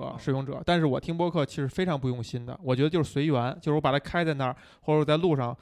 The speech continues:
Speaker 2: 放，听见哪句是哪句，是一种比较随缘的一种状态。
Speaker 1: 对。
Speaker 2: 但是毛东这两期我还真的很，非常喜欢，而且听得也还比较认真。
Speaker 1: 可以。
Speaker 2: 呃，
Speaker 1: 你这个
Speaker 2: 这个
Speaker 1: 重，重度安利，
Speaker 2: 嗯。
Speaker 1: 咱把你的二十五个用户里面给我倒过来百分之十，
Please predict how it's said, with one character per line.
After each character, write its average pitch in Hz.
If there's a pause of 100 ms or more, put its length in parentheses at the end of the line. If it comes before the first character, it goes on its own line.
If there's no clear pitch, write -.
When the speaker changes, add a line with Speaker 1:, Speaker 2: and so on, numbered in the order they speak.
(140)
Speaker 2:
放， - (280)
听 196
见 165
哪 127
句 147
是 151
哪 123
句， 135
是 151
一 147
种 127
比 135
较 147
随 143
缘 127
的 143
一 147
种 123
状 131
态。 123
Speaker 1:
对。 127
Speaker 2:
但 143
是 135 (260)
毛 135
东 160
这 151
两 120
期 131
我 120
还 123 (160)
真 147
的 135
很， 156
非 -
常 135
喜 135
欢， 120
而 127
且 127
听 139
得 127
也 123
还 120 (280)
比 131
较 123
认 120
真。 123 (380)
Speaker 1:
可 117
以。 110
Speaker 2:
呃， 123 (320)
Speaker 1:
你 123
这 131
个 -
Speaker 2:
这 156
个 139 (140)
Speaker 1:
重， 190 (360)
重 202
度 180
安 160
利， 147 (240)
Speaker 2:
嗯。 117
Speaker 1:
咱 147
把 160
你 170
的 147
二 175
十 165
五 160
个 147
用 160
户 165
里 147
面 135
给 147
我 151
倒 135
过 156
来 160
百 139
分 151
之 165
十， -